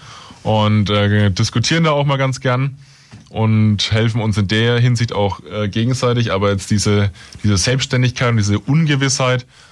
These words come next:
war für sie jetzt als Lehrerin, die eben auch dann angestellt ist und ihr Gehalt bekommt und alles sehr,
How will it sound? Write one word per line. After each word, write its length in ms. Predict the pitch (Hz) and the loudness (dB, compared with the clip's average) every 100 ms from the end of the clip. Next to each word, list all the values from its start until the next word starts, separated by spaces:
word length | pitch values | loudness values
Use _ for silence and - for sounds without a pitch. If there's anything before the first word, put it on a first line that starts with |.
| _ _ | _ _
war 380 | 98 104 104 104 | -4 0 0 0
für 140 | 90 | 0
sie 200 | 101 - | -2 0
jetzt 200 | 131 127 | 0 0
als 220 | 107 101 95 | -2 -2 -2
Lehrerin, 640 | 92 117 135 135 135 123 | 0 0 0 -2 -2 0
die 440 | 107 104 98 98 85 82 71 | 0 0 -2 -4 -8 -10 -8
eben 220 | 90 98 | -6 -2
auch 100 | 90 | -2
dann 140 | 98 92 | -4 -4
angestellt 500 | 113 127 123 120 113 | 0 0 0 0 0
ist 180 | 113 | 0
und 100 | 104 | -2
ihr 380 | 92 90 90 87 - - - | 0 2 2 0 -4 -10 -6
Gehalt 460 | 87 98 123 - - | -2 0 -2 -4 -8
bekommt 460 | 107 113 117 113 | -4 -2 0 0
und 260 | - 90 71 | 0 -2 -2
alles 320 | 90 92 - | -2 0 0
sehr, 340 | 90 87 87 | 0 0 0